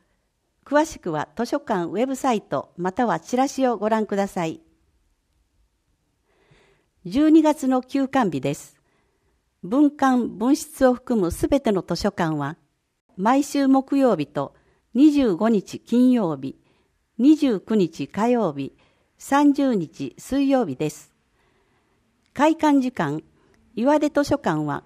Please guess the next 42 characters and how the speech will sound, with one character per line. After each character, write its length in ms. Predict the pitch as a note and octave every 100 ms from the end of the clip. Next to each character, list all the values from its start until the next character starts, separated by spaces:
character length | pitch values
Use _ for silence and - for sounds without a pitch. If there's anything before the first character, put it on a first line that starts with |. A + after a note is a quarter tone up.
| -
午 180 | G3 C#4
前 280 | B3 F#3 C#3
十 260 | F#3 C4
時 140 | A#3 -
か 120 | D#3+
ら 140 | D3+
午 140 | F3+ G#3
後 160 | D#3
七 280 | D#3+ G3+ A#3+
時 120 | G3
ま 160 | E3 C3
で、 140 | C#3 - - _ _ _ _ _ _ -
岩 240 | B3 C#4+
出 120 | C#4+
図 120 | C#4+
書 160 | C#4+ C#4
館 300 | A3+ F3 D#3+
を 160 | D3 C3+
除 360 | F3 F#3 G3
く 200 | - C3+ - _ _ -
文 240 | D3+ B3+
館、 360 | C4 - A3 G3 - -
文 260 | E3 B3 B3
室 260 | - -
は 220 | G#3 F3+ - _ _ G#3
午 160 | C#4
前 280 | C#4+ A3+ E3
十 260 | F3 B3 C#4+
時 120 | C4
か 140 | F3+
ら 140 | D#3 C#3
午 180 | G3+ A3+
後 180 | F3 D#3+
六 280 | A#3 C#4+
時 120 | A3 F3
三 260 | B3 C4+
十 120 | C#4
分 220 | C#4 G3+ D#3+
ま 120 | C#3+
で 120 | C3+
で 140 | D3+
す。 180 | C#3 -